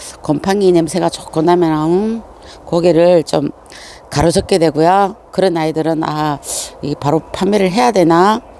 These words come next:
뭐 이런 생각도 들고 분갈이를 합니다. 이렇게, 아, 뉴진스가 굉장히 예쁘네요. 그리고 지금 입고 있었는데 지금 얘가 정말 불타오르고 있습니다. 쌩얼이 이렇게 풀린 아이가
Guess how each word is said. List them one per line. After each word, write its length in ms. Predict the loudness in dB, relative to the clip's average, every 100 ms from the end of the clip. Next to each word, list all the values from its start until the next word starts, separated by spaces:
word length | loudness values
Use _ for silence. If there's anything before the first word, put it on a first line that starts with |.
| -20 -20 -10
뭐 160 | -2 0
이런 160 | 0
생각도 440 | -2 0 -2 0 -2
들고 380 | 0 0 2 -2
분갈이를 420 | 0 0 0 0
합니다. 600 | -2 0 0 2 4 2 -2 -12 -20 -20 -20 -20 -20 -20 -20 -16 -10
이렇게, 520 | -10 -6 0 2 0 -6 -20 -20 -20 -20 -20 -20 -20 -20 -20 -6
아, 220 | -2 0
뉴진스가 560 | 0 -2 -4 -4 -4 -4
굉장히 360 | -2 -2 0
예쁘네요. 680 | 0 -2 -2 0 2 0 0 -8 -20 -20 -20 -20 -20
그리고 400 | -8 -6 0 2
지금 340 | 2 0 -2 -2
입고 220 | -2 -2
있었는데 420 | 0 2 2 2
지금 500 | 0 -6 -4 0 2
얘가 640 | 2 2 2 2 2 2 -2 -12 -20 -20 -20 -20 -20 -20 -20 -6
정말 340 | 0 2 2
불타오르고 640 | 2 -2 0 2 2 2
있습니다. 580 | 2 0 -4 -4 -2 -4
쌩얼이 440 | -2 -2 0 0 2
이렇게 280 | 0 -2
풀린 340 | -6 -2 0 2
아이가 640 | 0 0 0 2 2 0